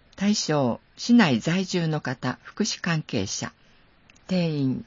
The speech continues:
いずれも先着二件。申し込み、相談日の一週間前までに予約をしてください。問い合わせ、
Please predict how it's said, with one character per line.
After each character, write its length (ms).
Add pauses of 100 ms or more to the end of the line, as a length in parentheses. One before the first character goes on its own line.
い 120
ず 180
れ 120
も 260
先 320
着 440
二 120
件。 260 (580)
申 160
し 140
込 140
み、 200 (300)
相 280
談 280
日 100
の 280
一 80
週 280
間 360
前 200
ま 160
で 140
に 260
予 160
約 380
を 60
し 120
て 120
く 80
だ 160
さ 200
い。 80 (1300)
問 200
い 60
合 80
わ 120
せ、 260